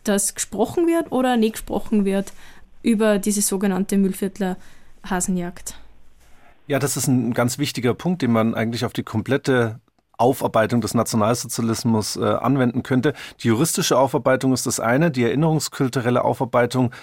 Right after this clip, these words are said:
Speaker 2: dann das andere. Marlene, nimm uns doch vielleicht mal ein letztes Mal mit in die heutige K-Z-Gedenkstätte Mauthausen. Also ich weiß ja, dass dort, wo damals der Block zwanzig stand,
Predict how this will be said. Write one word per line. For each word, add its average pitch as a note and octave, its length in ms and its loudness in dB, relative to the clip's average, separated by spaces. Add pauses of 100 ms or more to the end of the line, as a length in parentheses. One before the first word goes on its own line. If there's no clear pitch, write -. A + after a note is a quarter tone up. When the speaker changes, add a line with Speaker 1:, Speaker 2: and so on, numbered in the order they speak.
(220)
Speaker 2:
dann B2 160 2
das A#2+ 160 0
andere. C3+ 500 0 (300)
Marlene, C#3 460 4
nimm C#3+ 160 2
uns F#3+ 140 0
doch E3 120 0
vielleicht D#3 300 0
mal D3+ 300 4
ein C#3+ 80 2
letztes D#3 400 -2
Mal C#3+ 240 4
mit C#3+ 180 0
in D#3 80 0
die C#3 140 0
heutige C#3+ 420 0
K-Z-Gedenkstätte A2 1400 -4
Mauthausen. A2 640 2
Also A2+ 220 -2
ich - 180 -8
weiß A#2 320 2
ja, E3+ 240 2 (360)
dass - 200 -6
dort, C3 300 2
wo A#2 80 -4
damals C3+ 420 2
der C3 80 0
Block - 260 -4
zwanzig C#3+ 680 0
stand, D3 420 2